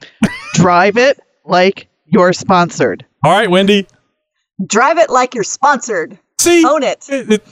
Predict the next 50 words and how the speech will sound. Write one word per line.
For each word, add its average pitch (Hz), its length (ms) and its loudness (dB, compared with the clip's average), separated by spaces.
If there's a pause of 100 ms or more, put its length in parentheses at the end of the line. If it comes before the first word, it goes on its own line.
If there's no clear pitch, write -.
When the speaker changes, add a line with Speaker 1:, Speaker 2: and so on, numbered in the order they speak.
(180)
Speaker 2:
oh, 135 240 0
no. 127 340 2
See, 156 240 0
you 156 200 0
added 156 280 2
a 143 60 4
word 127 340 2
to 120 120 4
it. 104 200 -4
Speaker 3:
Well, 277 200 2
no, 311 140 -2
I'm 381 200 4
just 294 180 -2
Speaker 2:
You 165 60 2
Speaker 3:
saying 180 120 2
Speaker 2:
have 208 180 2
to - 80 2
Speaker 3:
they 165 100 0
have 320 200 0
to 311 160 0
own 349 280 2
it 269 180 0
when 240 140 0
they 233 120 -2
say 202 340 2
it. 170 100 -4
Don't 254 180 -4
just, - 180 -8
like, 240 200 -2
wimp 214 280 -2
into 220 400 2
it. 233 140 -2
Come 262 120 0
Speaker 2:
No, 196 80 2
Speaker 3:
on, 196 40 2
Speaker 2:
no, 160 180 0
Speaker 3:
drive - 280 2
Speaker 2:
no. 311 60 4
Speaker 3:
it 320 100 2
like 226 280 0
you're 254 120 -2
sponsored. 226 680 -4
Speaker 2:
Thank 208 240 0
you. 151 220 0
That's 139 240 0
exactly, 135 720 0
we 131 160 2
want 131 180 4
it - 80 -6
exactly 139 460 0